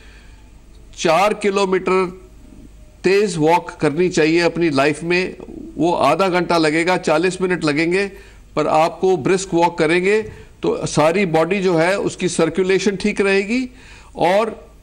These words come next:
हमारा ब्लड प्रेशर और weight under control रहेगा। दूसरा, हमें ऐसा करना है कि जो हमारा खान पान है उसके अंदर ध्यान रखना है कि तली हुई चीज़ें,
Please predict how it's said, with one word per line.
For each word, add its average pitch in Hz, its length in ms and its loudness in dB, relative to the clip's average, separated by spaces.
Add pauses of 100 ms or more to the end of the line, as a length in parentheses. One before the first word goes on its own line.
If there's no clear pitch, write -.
(120)
हमारा 165 340 0
ब्लड 160 220 0
प्रेशर 208 800 -2
और 180 560 0 (220)
weight 180 360 2
under 165 260 -2
control 147 340 0
रहेगा। 107 360 0 (3000)
दूसरा, 220 580 2 (480)
हमें 185 280 2
ऐसा 185 260 0
करना 175 340 0
है 190 140 0
कि 190 500 0 (340)
जो 160 120 2
हमारा 156 400 2
खान 170 320 0
पान 165 280 2
है 160 260 2
उसके 160 340 -2
अंदर 185 600 -2
ध्यान 131 340 0
रखना 156 280 0
है 120 280 -2 (380)
कि 160 100 0
तली 175 340 0
हुई 226 180 0
चीज़ें, 208 560 0